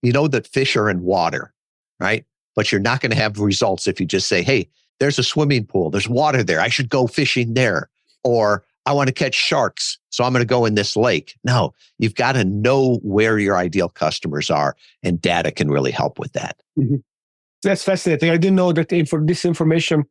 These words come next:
Speaker 2: was out there. So if, let's say, if I know that my audience is maybe business owners running, um,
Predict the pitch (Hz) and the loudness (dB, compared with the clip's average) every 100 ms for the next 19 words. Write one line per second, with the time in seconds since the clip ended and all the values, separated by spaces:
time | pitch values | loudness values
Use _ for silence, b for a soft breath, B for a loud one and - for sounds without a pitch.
0 | _ _ _ - 143 - 190 180 147 139 | _ _ _ -6 -4 0 2 2 2 0
1 | 123 b b b - 196 247 202 190 196 | -2 b b b -2 2 2 0 0 0
2 | 202 214 180 190 170 - - 175 170 180 | 2 0 2 0 -2 -8 -2 2 4 4
3 | 185 165 160 147 156 147 - 175 170 151 | 2 2 0 0 2 2 2 2 2 2
4 | 160 156 143 - 180 147 135 151 156 151 | 2 2 -2 -4 0 0 2 2 2 2
5 | 147 151 147 147 139 160 160 - 160 151 | 2 2 2 2 2 0 0 0 0 2
6 | 151 147 147 135 - 131 139 143 139 123 | 2 2 2 0 -2 0 2 2 0 0
7 | 143 143 127 | 0 2 0